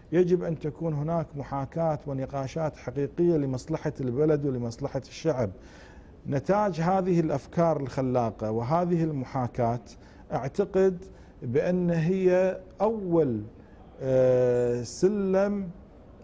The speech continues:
أول درجة في سلم التنمية.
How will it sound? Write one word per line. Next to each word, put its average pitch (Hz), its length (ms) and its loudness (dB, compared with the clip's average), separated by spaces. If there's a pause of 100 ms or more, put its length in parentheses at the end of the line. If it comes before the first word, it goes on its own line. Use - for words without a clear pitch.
(100)
أول 175 560 4
درجة 185 380 2
في 165 200 -2
سلم 202 380 0
التنمية. 107 580 0